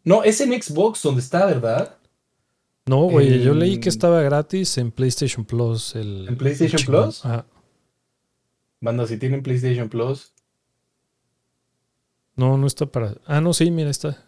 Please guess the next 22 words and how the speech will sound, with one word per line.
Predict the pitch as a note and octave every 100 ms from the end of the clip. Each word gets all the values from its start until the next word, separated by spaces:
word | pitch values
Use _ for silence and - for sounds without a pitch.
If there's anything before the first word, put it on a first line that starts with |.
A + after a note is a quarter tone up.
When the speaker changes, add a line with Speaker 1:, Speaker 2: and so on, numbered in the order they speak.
| _
Speaker 2:
Sí, | - C#3+
es, | C3+ -
eh, | C3+ A#2 A#2 -
para | A2 G#2+
PlayStation | - A#2+ - A#2 G#2
cuatro. | - A2+ - _ _ _ _ _ _ _ _ _ _
Speaker 1:
Ah, | F2+ F#2+ B2 A#2+ A#2+
muy | A2
bien. | G#2+ A2+ C#3+ D3 B2+
Speaker 2:
Mira. | C3 G#2 A2 _ _ _ _ _ _ _ _ _ _ _ _
Speaker 1:
Pero | D3+ C3+
sí | C3 C#3+
está | C#3+ D#3 D#3+ D#3+
en | B2+
el | A#2
PlayStation | C3 C3+ C3+ C3+ B2+
Plus | C3 C3
de | A#2+ G#2+ G#2
PlayStation | - A2 A2 A2+ G#2+
cuatro. | A#2+ A#2 G#2+
Speaker 2:
Sí, | A#2 C#3+
mira. | C#3+ C3